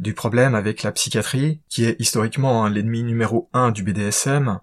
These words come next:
et à qui on doit, à cause du dix-neuvième siècle avec Kraft et Bing, la pathologisation du B D S M, c'est-à-dire que c'est devenu une maladie,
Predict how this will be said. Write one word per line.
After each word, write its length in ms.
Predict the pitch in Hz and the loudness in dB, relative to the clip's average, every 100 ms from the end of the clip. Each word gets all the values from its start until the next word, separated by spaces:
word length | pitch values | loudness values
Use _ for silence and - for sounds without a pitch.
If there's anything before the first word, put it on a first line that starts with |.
| _ | _
et 80 | 107 | -4
à 60 | |
qui 160 | 104 113 | -2 -2
on 100 | 110 | -2
doit, 260 | 113 127 127 | 2 2 2
à 80 | |
cause 220 | 117 117 98 | 0 -6 -6
du 340 | 95 98 95 | -8 -6 -6
dix-neuvième 480 | 92 101 107 104 101 | -6 -4 -2 0 2
siècle 320 | - 113 104 | 2 2 0
avec 160 | 95 - | -4 -4
Kraft 300 | - - 101 | -6 -4 -6
et 60 | |
Bing, 340 | 95 135 131 120 - | -2 0 0 -4 -6
la 120 | 92 | -4
pathologisation 1300 | 107 - 113 101 107 107 104 104 104 - - 110 92 | -4 -2 -2 -2 -2 -2 -4 -4 -2 0 0 -2 -4
du 180 | 104 | -6
B 60 | 101 | -6
D 120 | 92 | -2
S 280 | 95 - - | 0 0 2
M, 200 | 151 151 | 4 4
c'est-à-dire 460 | - 107 92 113 120 | 2 -2 -2 -2 -2
que 80 | |
c'est 120 | - 95 | -2 0
devenu 260 | 101 110 | -2 -2
une 100 | 101 | -2
maladie, 500 | 101 98 101 120 156 | 0 0 0 -2 -6